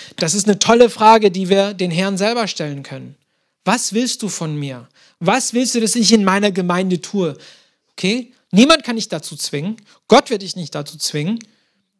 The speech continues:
Aber wenn wir es tun, gibt es einen Segen. Er will, dass wir unseren Glauben ausleben. Und er hat einen ganz einfachen,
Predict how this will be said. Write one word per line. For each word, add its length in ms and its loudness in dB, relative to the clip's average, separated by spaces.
Aber 400 2
wenn 260 0
wir 80 8
es 160 0
tun, 360 -2
gibt 220 -6
es 140 -6
einen 320 -6
Segen. 460 -6
Er 200 0
will, 200 8
dass 160 2
wir 80 -6
unseren 240 -2
Glauben 440 2
ausleben. 440 -6
Und 120 -2
er 60 0
hat 160 -4
einen 300 0
ganz 380 0
einfachen, 560 -4